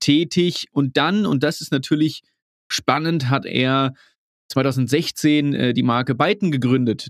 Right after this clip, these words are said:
die, ähm, ja, ich auch so ein bisschen über, über ein paar Jahre ein bisschen mitbegleiten durfte. Ähm, wir wissen auch, dass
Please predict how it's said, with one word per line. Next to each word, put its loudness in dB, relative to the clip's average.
die, 2
ähm, -4
ja, -2
ich -10
auch -4
so 0
ein 2
bisschen 0
über, 0
über 2
ein -2
paar 0
Jahre 0
ein -2
bisschen -2
mitbegleiten 0
durfte. 0
Ähm, -2
wir 2
wissen 0
auch, -2
dass -4